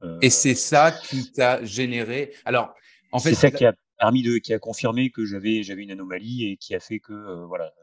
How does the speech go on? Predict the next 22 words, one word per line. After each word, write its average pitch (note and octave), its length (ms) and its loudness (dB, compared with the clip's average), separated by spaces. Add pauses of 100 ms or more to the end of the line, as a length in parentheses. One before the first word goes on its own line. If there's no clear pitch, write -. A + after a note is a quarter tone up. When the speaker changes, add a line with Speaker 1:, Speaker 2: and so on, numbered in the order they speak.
(680)
Speaker 1:
les, G2+ 160 -14
Speaker 2:
Alors, A2+ 140 2
j'allais C#3+ 220 6
y - 20 8
Speaker 1:
les D3+ 60 6
Speaker 2:
venir. D#3 200 2
En - 100 4
Speaker 1:
cardiologues F3 140 0
Speaker 2:
fait, A#2 60 -6
là, A2 100 -2
je, C#3 120 -4
Speaker 1:
Ouais. C3 200 -6 (140)
Speaker 2:
je, A2 120 -4
je B2+ 140 -2
partais C3+ 360 2
du B2 180 -6
général, B2+ 640 -4
c'est-à-dire A2+ 380 -6
Speaker 1:
D'accord. A3+ 180 0
Speaker 2:
qu'aujourd'hui, B2+ 360 -2
en A#2+ 120 0
France, - 540 -2